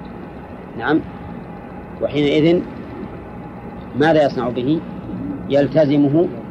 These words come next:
ويقول: "أنت، أنت". نعم، فهذا دليل على أن من، من أعظم ما يكون وأهم ما يكون في السحر التفريق بين المرء وزوجه.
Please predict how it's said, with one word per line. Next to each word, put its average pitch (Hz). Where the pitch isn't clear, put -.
ويقول: 143
"أنت، 156
أنت". -
نعم، 120
فهذا 151
دليل 160
على 151
أن 151
من، 147
من 147
أعظم 175
ما 143
يكون 127
وأهم 139
ما 135
يكون 135
في -
السحر -
التفريق 139
بين 135
المرء 127
وزوجه. 131